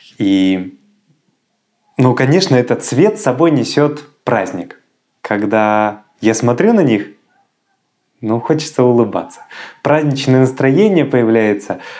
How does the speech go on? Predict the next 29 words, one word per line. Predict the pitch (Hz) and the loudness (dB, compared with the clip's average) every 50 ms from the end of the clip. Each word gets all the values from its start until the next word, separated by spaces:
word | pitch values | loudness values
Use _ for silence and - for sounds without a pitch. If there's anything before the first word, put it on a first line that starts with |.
| - - - - - _ _ _ _ _ _ - | -20 -20 -20 -20 -20 _ _ _ _ _ _ -2
И | - 113 117 123 123 120 120 | 0 2 2 2 2 2 2
вот | 113 131 135 | 2 2 2
даже | 135 143 131 139 | 2 2 0 0
сейчас, | 139 135 156 151 - 151 139 123 117 - | 0 0 0 0 0 0 0 -2 -2 -2
во | 110 110 | -2 -2
время | 104 117 117 113 113 113 | 0 0 0 2 0 0
встречи, | 110 - - 139 175 185 - - | -2 0 0 0 0 2 2 0
я | 110 107 113 117 | 2 2 2 2
вижу | 117 120 120 113 104 107 104 101 98 98 101 98 - | 2 2 2 2 2 2 2 2 2 2 0 -4 -4
в | 107 | -4
окошках | 101 - - - 135 156 165 165 - - 117 101 - - - _ _ _ _ _ _ _ _ _ _ _ _ _ - | -4 -4 -2 0 2 2 2 0 -2 -2 -2 -2 -4 -6 -14 _ _ _ _ _ _ _ _ _ _ _ _ _ -8
у | - 120 101 98 95 92 90 - | -4 -2 0 0 0 -2 -4 -6
других | - - - 110 107 120 160 - - | -6 -2 -2 0 2 2 2 0 0
покупателей | - - - 117 - 117 110 - 104 98 98 | -4 -4 -4 -2 -2 -2 -2 -2 -2 -4 -2
магазина | 98 98 92 98 101 101 120 151 156 139 - | -4 -4 -2 0 2 2 2 2 2 2 0
тоже, | - 117 113 101 101 | 2 0 0 0 0
как | - - 101 95 - - - - - - | -2 -4 -4 -6 -8 -16 -16 -12 -6 -2
эти | - 101 - - | -2 -2 -2 -4
кораллы | - - 110 120 123 123 113 110 104 | -4 -2 -2 0 0 0 0 -2 -4
стоят | - - - 101 104 131 139 135 - | -4 -4 -2 0 0 0 0 0 -2
таким | - - - 110 104 107 | -4 -4 -2 -2 0 2
лесом | 113 127 127 - - - 98 - - - - - - - - | 2 2 2 0 -2 -6 -8 -8 -10 -18 -20 -20 -12 -6 -4
вокруг | - - - 131 131 - - | -2 0 0 0 0 0 2
них. | 143 190 226 226 - | 2 2 2 0 -2
И | - - - 117 117 113 110 110 107 | -4 -2 2 4 4 6 6 4 4
вот | 110 113 - | 2 2 0
это | 120 - 104 | 0 -2 0
множество | 104 120 131 156 170 160 127 117 113 - - 117 107 | 0 2 2 2 2 2 0 -2 -4 -6 -4 -4 -2
таких | - 117 101 - - 117 104 - | -2 -2 -4 -4 -2 -4 -4 -4